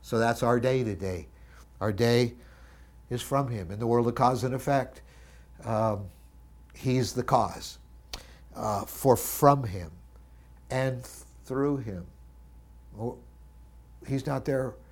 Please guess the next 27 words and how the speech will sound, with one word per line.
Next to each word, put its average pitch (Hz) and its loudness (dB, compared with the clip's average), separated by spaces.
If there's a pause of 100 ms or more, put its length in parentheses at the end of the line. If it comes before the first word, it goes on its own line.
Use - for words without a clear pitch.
(260)
for - -2
us. 120 0
We're 123 -2
there 127 2
for 110 -6
him. 131 -6 (960)
We're 104 -4
here 101 -4
for 139 -2
him, 135 -4 (360)
and 107 -8
his 113 -4
life 123 -2
can 107 -6
operate 117 -2
through 139 -2
us 135 -4
today. 135 -6 (880)
And 113 -2 (460)
for 160 2
him 151 -2
are 143 4
all 143 4
things. 117 -6 (440)
To 120 -2
his 127 -2
glory, 127 -4